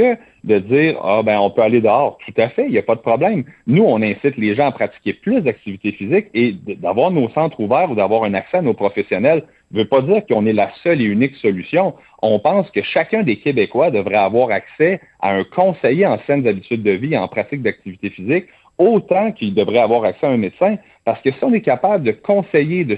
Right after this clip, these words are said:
structurer et d'aider la population à être plus active, on va sauver de l'argent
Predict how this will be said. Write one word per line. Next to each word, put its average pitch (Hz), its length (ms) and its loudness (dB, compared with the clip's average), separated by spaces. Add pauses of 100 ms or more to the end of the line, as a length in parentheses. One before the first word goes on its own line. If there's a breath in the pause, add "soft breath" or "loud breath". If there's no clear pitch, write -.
(140)
structurer 156 760 -2
et 113 120 0
d'aider 170 420 2
la 123 120 2
population 113 760 0 (240 loud breath)
à 101 200 2
être 117 180 0
plus 185 240 -2
active, 185 600 -2
on 151 240 2
va 170 140 2 (180)
sauver 214 440 4
de 165 80 -4
l'argent 127 440 2